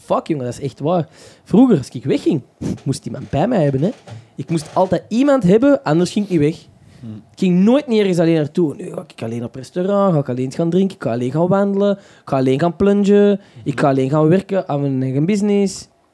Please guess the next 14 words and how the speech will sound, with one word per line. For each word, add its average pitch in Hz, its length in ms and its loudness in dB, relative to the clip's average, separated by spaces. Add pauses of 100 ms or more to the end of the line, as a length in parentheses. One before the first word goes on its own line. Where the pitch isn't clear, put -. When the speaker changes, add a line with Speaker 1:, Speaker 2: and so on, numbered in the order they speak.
(140)
Speaker 1:
Allee, 123 320 -10 (400)
dat, 135 320 -6 (320)
dat 139 120 -6
is - 220 -10 (240)
z-, 139 300 -8 (140)
zo 165 160 4
powerful. 190 760 -4 (1040)
Die, 165 400 2
die, 156 320 -2
die, 151 200 -2 (140)
die 143 200 -4
klik 214 220 0
kunnen 208 180 2
maken. 196 300 -2